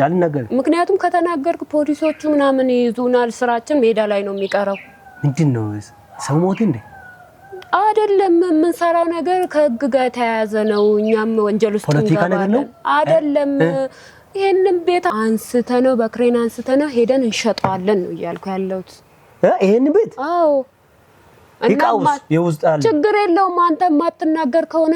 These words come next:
Speaker 2: ክሬን እኮ ነው ያልኩ። በክሬን ነው አንስተነው
Speaker 1: ከሚጣነት
Speaker 2: የምንሸጠው።
Speaker 1: ጋር?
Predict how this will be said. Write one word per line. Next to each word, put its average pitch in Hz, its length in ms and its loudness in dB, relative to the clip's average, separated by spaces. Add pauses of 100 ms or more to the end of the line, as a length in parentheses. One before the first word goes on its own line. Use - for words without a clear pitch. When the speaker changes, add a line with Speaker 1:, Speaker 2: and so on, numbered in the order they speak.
(140)
Speaker 2:
ክሬን 359 300 2
እኮ 330 200 -6
ነው 277 120 2
ያልኩ። 233 200 -2
በክሬን 294 420 0
ነው 262 100 4
አንስተነው 233 340 -2
Speaker 1:
ከሚጣነት 214 440 2
Speaker 2:
የምንሸጠው። 214 160 2
Speaker 1:
ጋር? 180 100 0